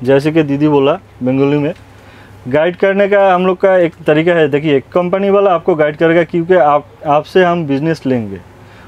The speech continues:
तो आपको गाइड करने से मेरा कोई नुकसान नहीं है। गाइड करेंगे तो आप अच्छे से बिजनेस कर पाएंगे, तो मेरा ही सेल बढ़ेगा।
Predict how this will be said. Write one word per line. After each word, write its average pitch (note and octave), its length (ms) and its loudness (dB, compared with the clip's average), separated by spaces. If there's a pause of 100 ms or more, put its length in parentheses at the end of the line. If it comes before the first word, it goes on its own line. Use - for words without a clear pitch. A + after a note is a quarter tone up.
(100)
तो D3 60 2
आपको D3+ 240 -2
गाइड D#3+ 240 -2
करने F#3+ 260 -2
से F#3+ 80 -2
मेरा F3 200 0
कोई F3 160 0
नुकसान D#3+ 360 -2
नहीं C#3 200 0
है। A2+ 140 -2
गाइड D3 220 -2
करेंगे F3+ 360 2
तो F3+ 120 0
आप D#3 220 0
अच्छे D#3+ 280 -2
से E3+ 100 0
बिजनेस D3+ 340 -2
कर D#3+ 140 0
पाएंगे, E3+ 320 0
तो E3 120 0
मेरा D3 200 2
ही D#3+ 100 0
सेल C#3 200 0
बढ़ेगा। G#2 380 -2